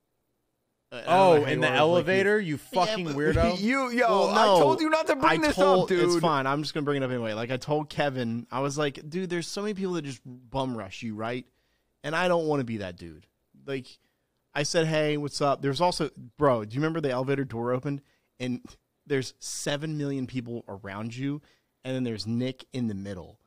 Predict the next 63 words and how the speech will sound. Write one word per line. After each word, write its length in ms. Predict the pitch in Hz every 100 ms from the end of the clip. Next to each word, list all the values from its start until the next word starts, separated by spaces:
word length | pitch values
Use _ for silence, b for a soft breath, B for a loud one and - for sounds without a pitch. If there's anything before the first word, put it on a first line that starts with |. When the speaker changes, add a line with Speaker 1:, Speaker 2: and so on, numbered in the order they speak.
| _ _ _ -
Speaker 1:
And 120 | 120
I 140 | 131 175
almost 300 | 165 135 -
was 140 | 110
like, 260 | 110 95 - _ -
"I'll 200 | 117 131
just 220 | 110 -
take 180 | 120 98
the 140 | 95
other 160 | 110 107
one 140 | 98
or 80 | 87
the 100 | 80
stairs," 580 | - - 110 95 76 -
'cause 200 | - 117
it 20 |
was 140 | 113 110
already 160 | 101
packed. 520 | - - - - - _ _ _
And 120 | 127
you 60 | 131
were 60 | 127
like, 140 | 117
"Nah, 160 | 139 143
Speaker 2:
Yeah, 100 | 147
Speaker 1:
bro, 80 | 127
Speaker 2:
and 80 |
Speaker 1:
come 60 | 160
Speaker 2:
you 60 | 170
Speaker 1:
on." 40 |
Speaker 2:
were 40 | 170
like, 300 | 165 156 - -
uh, 480 | 147 127 123 117 117
and 120 | 143
I 40 |
was 80 | 151
like, 220 | 160 160 123
I 80 | 143
was 100 | 151
like, 200 | 165 -
"Come 160 | 139 180
on, 180 | 208
you 80 | 113
coming 240 | 120 151 156
on?" 220 | 202 196
And 100 | 147
you 80 | 151
were 60 |
like, 220 | 139 135 -
"All 60 | 110
right." 180 | 107 104
And 160 | 110
then 80 | 104
you 80 | 110
came 240 | 131 110
on 180 | 107 110
and 80 | 110
you 80 | 107
put 180 | 123 110
your 100 | 101
head 60 |
Speaker 1:
Yeah. 60 | 151
Speaker 2:
down. 140 | 180